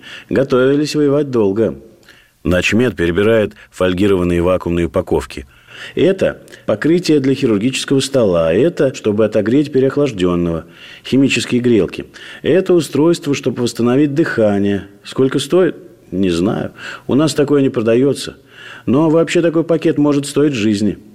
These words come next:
Шевелю ногой кучу медицинского хлама и нахожу россыпь красных контейнеров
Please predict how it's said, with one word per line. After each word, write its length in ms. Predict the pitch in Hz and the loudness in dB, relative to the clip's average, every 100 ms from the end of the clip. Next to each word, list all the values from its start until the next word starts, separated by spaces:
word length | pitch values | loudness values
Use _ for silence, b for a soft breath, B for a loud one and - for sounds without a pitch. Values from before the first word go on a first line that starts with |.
| _ | _
Шевелю 420 | - 82 98 123 | -2 2 2 2
ногой 320 | 113 107 127 | 2 2 0
кучу 300 | 104 123 110 | 0 -2 0
медицинского 600 | 98 92 87 110 104 104 | 0 0 0 -2 2 0
хлама 460 | 98 110 82 60 53 B B B B | 0 0 0 -2 -12 B B B B
и 60 | 143 | 0
нахожу 360 | 156 160 143 120 | 2 2 2 2
россыпь 460 | 123 139 - 117 | 2 0 -4 -6
красных 440 | - 113 113 113 - | -2 0 0 -4 -2
контейнеров 680 | 87 80 120 127 82 67 | -2 0 0 0 0 -4